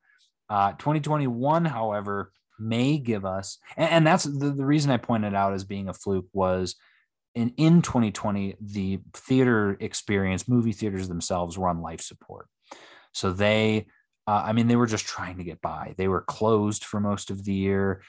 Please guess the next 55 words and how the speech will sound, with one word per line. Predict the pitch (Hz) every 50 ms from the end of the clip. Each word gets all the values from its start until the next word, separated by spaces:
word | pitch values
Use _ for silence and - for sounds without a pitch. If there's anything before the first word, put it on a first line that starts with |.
| - _ -
There | 104 101
wasn't | 104 117 123 123 117 107
really | 107 107 104 101
much | 101 101 101 - -
that | 107 95 85
they | - 98
could | 92 - 98 90 82
do. | 90 104 98 95 90 87
And, | 90 90 - -
and | 95 92 90 92
we | 92 98 98
talked | - 160 185 240 269 262 -
about | 196 98 90 87 -
that | - 90 87 -
back | 101 92 85 - -
then, | 95 90 90 90 87
but | - 104 98 92 -
now | 95 113 127 170 190 175
we | 139 135
say, | 120 - - 123 123
"Okay, | 139 151 - 220
you're | 156 110 120 139
in | 160
a | 165
new | 151 156 170 165
world | 151 147 151 160 165 160 143 110
now." | 98 90 87 87 - _ _ _ - _ _
Obviously, | - 107 113 131 131 127 - - 127 127 123 123
we | 120 104 107 98
still | - - 117 104 101
have | 87 82 95 95 92 90 85 90
mandates. | 92 104 123 131 139 135 131 127 131 127 - - -
We | 95
still | - - - 104 98
have, | 92 95 87
you | 85 87
still | - - 101 90
have | 85 -
to | 95
wear | 87 87 87
your | - -
mask. | 90 92 101 107 120 113 95 - - -
You | 95
still | 92 - - - 98 92
have | 82 90 98 92 85 - -
to, | - - 95 92 95 95 92 - - - - - - - - _ -
um, | 92 90 90 92 90 92
you | 92 95
know, | 92 92 90
kind | 87 - - 95 98
of | 98 95
keep | - - 107 113
your | 123 123
social | - - 147 139 - 160
distancing, | 160 165 226 247 233 - 226 170 131 - - 95 82 80